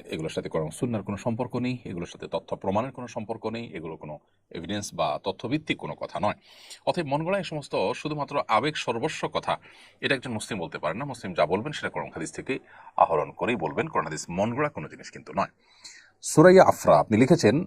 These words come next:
"নামাজে সানা পড়া কি ঠিক না?" হ্যাঁ, অবশ্যই নামাজে সানা তো প-, পড়তে হবে, শুধু ঠিক না কেন, বরং,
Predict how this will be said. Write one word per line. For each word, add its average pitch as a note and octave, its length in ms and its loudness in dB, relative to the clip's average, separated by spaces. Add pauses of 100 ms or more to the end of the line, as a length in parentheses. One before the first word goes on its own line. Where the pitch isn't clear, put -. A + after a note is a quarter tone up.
"নামাজে D3+ 680 6 (800)
সানা D#3 320 6
পড়া E3+ 220 8
কি B2 300 2 (360)
ঠিক E3 220 2
না?" F#3 240 2 (560)
হ্যাঁ, E3 120 10
অবশ্যই F#3 300 4
নামাজে C3 360 6
সানা B2 180 -2
তো C3 100 -2
প-, A2+ 180 -2
পড়তে C3 220 4
হবে, F#2 240 4 (160)
শুধু G2 160 2
ঠিক A#2+ 160 0
না G2 120 4
কেন, A2+ 180 4
বরং, F#2+ 300 6